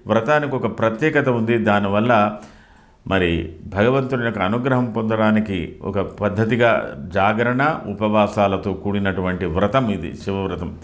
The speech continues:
శివరాత్రి వ్రతం. ఈ విధంగా మనం చేసినట్టయితే ప్రత్యేకించి ఆ శివుడి యొక్క అనుగ్రహాన్ని పొందగలుగుతాం,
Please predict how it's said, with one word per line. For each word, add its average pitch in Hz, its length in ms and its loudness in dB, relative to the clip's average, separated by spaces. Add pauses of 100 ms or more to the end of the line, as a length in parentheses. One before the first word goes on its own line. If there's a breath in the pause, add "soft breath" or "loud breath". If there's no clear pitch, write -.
(260 loud breath)
శివరాత్రి 101 460 2
వ్రతం. 90 340 -6 (460 loud breath)
ఈ 101 80 0
విధంగా 101 600 2 (360 loud breath)
మనం 92 440 -2 (100)
చేసినట్టయితే 123 760 2
ప్రత్యేకించి 104 1000 -2 (300 loud breath)
ఆ 90 200 2
శివుడి 113 400 -2
యొక్క 110 180 0
అనుగ్రహాన్ని 113 720 0
పొందగలుగుతాం, 90 880 -2